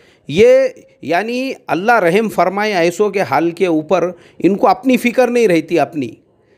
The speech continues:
कि खुद भीख मांग के खाएंगे, लेकिन दूसरे को जब देखेंगे कि भाई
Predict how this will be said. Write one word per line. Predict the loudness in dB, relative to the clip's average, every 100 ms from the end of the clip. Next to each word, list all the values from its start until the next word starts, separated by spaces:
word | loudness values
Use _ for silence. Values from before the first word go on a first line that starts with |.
| _
कि | -2
खुद | 0 0 0
भीख | 2 2 2
मांग | 0 0
के | 0 0
खाएंगे, | 0 0 0 -2 -6 -14 _ _ _ _
लेकिन | -4 0 0
दूसरे | 0 0 4 2
को | 4 2
जब | 0 0
देखेंगे | -2 0 -2 -2 -6 -10 -18 _ _
कि | -4
भाई | 0 0 -2